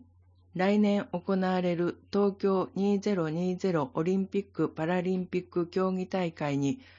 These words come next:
直接足を運べない方々のため、市としてパブリックビューイング等の実施を求めるが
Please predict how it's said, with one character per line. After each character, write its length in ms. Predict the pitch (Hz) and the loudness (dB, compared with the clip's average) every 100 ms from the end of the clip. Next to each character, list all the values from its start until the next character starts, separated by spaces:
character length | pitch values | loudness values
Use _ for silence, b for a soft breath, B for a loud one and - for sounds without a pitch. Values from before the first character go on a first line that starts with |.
| B B - | B B -6
直 120 | 165 | -6
接 440 | - - 190 190 185 | -4 -4 -2 -2 -2
足 280 | 175 170 214 | -4 -4 0
を 140 | 208 | 0
運 280 | 160 147 180 | 0 -2 -2
べ 140 | 180 180 | -2 0
な 140 | 180 | -2
い 80 | 175 | -2
方 260 | 175 175 | -4 -4
々 300 | 190 175 156 | -4 -4 -2
の 120 | 147 135 | -2 0
た 140 | 135 | 2
め、 180 | 135 127 B B B B B - | 2 2 B B B B B -16
市 140 | - | -8
と 140 | - 185 | -2 -2
し 100 | - | -2
て 300 | 156 147 - | -2 -2 -4
パ 120 | 165 | -6
ブ 160 | 160 190 | -2 0
リ 100 | 196 | 0
ッ 80 | - | 0
ク 160 | 202 | 0
ビ 140 | 175 202 | 2 4
ュ 140 | 202 | 4
ー 20 | |
イ 100 | 180 | 4
ン 80 | 160 | 2
グ 140 | 143 | -2
等 240 | 135 175 160 | -2 -2 0
の 220 | 139 - | 0 0
実 160 | - 151 | -4 -6
施 240 | 147 - | -6 -2
を 160 | 185 175 | 0 0
求 280 | 156 165 180 | -2 -4 -2
め 120 | 175 | -2
る 120 | 165 | 0
が 180 | 147 123 | 0 -2